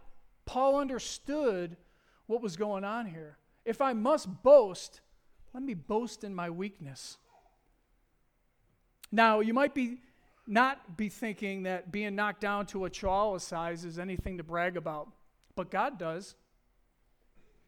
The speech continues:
There's a great story in the Old Testament, a man named Job, and, and if you've been around church for any length of time, you know the story of Job. It's the oldest book in the Bible.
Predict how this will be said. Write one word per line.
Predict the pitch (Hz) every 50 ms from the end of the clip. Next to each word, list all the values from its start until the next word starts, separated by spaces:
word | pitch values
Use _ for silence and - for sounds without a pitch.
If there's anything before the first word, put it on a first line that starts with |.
| _ _ _ - _ _ _ _ _ _ _ _ _ _ _
There's | - 214 208
a | 226
great | 190 233 262 285 240
story | - - - 262 262 262 254 247
in | 240 220
the | 208 202 214
Old | 220 220 214
Testament, | 214 - - 226 233 220 - - - 185 165 165 170 - - - - - - - _ _ _ _ _ _ _ _ _ - - - - _ _ _
a | -
man | 185 185 208 226 233 226 220
named | 214 208 202 196
Job, | 170 151 196 214 214 196 175 165 165 156
and, | 170 165 165 175
and | 214 196 180
if | 180 170 -
you've | 208 214 208 170
been | 202 208 214
around | 214 202 196 190 190 185 190 196 202 180 - -
church | - - - 214 214 220 220 -
for | - - 190
any | 180 185
length | 185 180 180 180 - 202
of | 180 165
time, | - 180 175 175 180 190
you | 190 190 190
know | 190 180 180 185 185
the | 185 175 190
story | - - - 185 175 175 175 175
of | 175 160
Job. | 147 170 170 170 165 170 180 202 233 - - _ _ _ _ _ _ _ _
It's | 208 - - -
the | - 202 190 190 180 - 175 - _ _ _ _ _ _ _ _
oldest | - 214 240 262 226 208 214 214 - - 170
book | 151 190 175 180 - - -
in | 202 170 170
the | 160
Bible. | 151 160 156 156 160 160 208 247 247